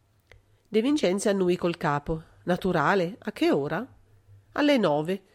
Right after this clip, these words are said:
A quell'ora, ogni sera, andavo a prendere i suoi ordini, gli portavo il decotto, mi assicuravo che tutto fosse pronto per il suo riposo." Si trovava nella sua camera, nella sua poltrona.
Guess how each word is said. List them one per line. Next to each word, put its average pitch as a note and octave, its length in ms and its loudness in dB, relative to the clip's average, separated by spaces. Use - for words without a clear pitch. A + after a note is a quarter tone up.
A F#3 100 -4
quell'ora, E3+ 540 4
ogni F#3+ 200 0
sera, E3+ 520 -2
andavo F#3 320 0
a F#3 60 0
prendere G3 380 0
i F#3 40 -2
suoi A3 240 2
ordini, E3+ 520 0
gli G3+ 120 0
portavo G3+ 420 0
il F#3 80 0
decotto, E3+ 640 -4
mi F#3 100 0
assicuravo G3+ 680 2
che G3+ 140 -2
tutto D4+ 300 -2
fosse G#3+ 320 -2
pronto A#3+ 320 0
per A3+ 140 0
il F#3+ 80 -4
suo G#3 200 0
riposo." E3 680 -2
Si - 140 -8
trovava B3+ 380 4
nella C4 240 4
sua C#4 200 0
camera, E3 540 -2
nella F#3+ 260 2
sua F#3+ 220 0
poltrona. E3+ 680 0